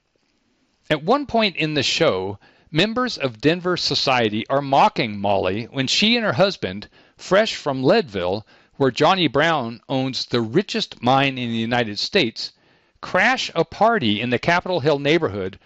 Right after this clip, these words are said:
where they are building a home, today the Molly Brown House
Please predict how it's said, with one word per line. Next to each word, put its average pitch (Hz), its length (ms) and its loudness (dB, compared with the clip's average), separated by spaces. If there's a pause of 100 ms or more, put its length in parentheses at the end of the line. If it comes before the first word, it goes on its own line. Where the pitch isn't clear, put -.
where 135 120 2
they 135 120 4
are 127 100 4
building 156 380 2
a 135 120 2
home, 113 500 -2 (460)
today 127 440 4
the 117 200 -6
Molly 127 320 2
Brown 117 320 0
House 147 380 -2